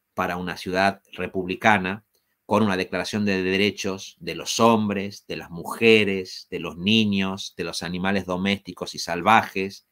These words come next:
incluidos los pájaros, los peces, los insectos y las plantas, tanto de alto tallo como de hortalizas y hierbas, ¿no?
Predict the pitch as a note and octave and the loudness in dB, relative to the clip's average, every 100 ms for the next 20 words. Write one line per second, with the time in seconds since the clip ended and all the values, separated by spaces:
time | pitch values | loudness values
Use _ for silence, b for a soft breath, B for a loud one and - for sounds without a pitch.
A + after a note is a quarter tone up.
0 | _ - F#2 F#2+ G2+ G2 F#2 _ - A2 | _ -12 -8 -2 -2 -2 -6 _ 6 6
1 | - G#2 G2+ G2+ F#2 - _ A2+ A2+ - | 6 -2 -4 -4 -6 -8 _ 4 4 4
2 | G2 F#2+ - E2+ - F#2 F2 - A#2 A2+ | -4 -6 -8 -12 -10 -10 -8 0 2 2
3 | _ G#2 F#2+ - _ _ _ - F#2+ F2 | _ -6 -6 -8 _ _ _ -8 -6 -6
4 | - A2 A2+ G#2+ G2 F#2 F2 - _ _ | 0 4 4 4 0 -4 -6 -12 _ _
5 | - G2+ G2+ F#2+ F#2 F#2 G2+ F#2 F#2+ - | -2 0 0 -2 0 2 2 0 -2 4
6 | A2 G#2 G2 G2 - _ F2+ F2 F2 F2 | 4 4 0 -6 -10 _ -10 -8 -4 -6
7 | - F2+ F#2 A2+ A2+ G#2+ G#2 - F2 E2+ | -4 0 2 2 0 -4 -6 -8 -6 2
8 | G2 D#2+ C#2+ C2+ G2 D#3 | 2 2 -6 -16 -16 -18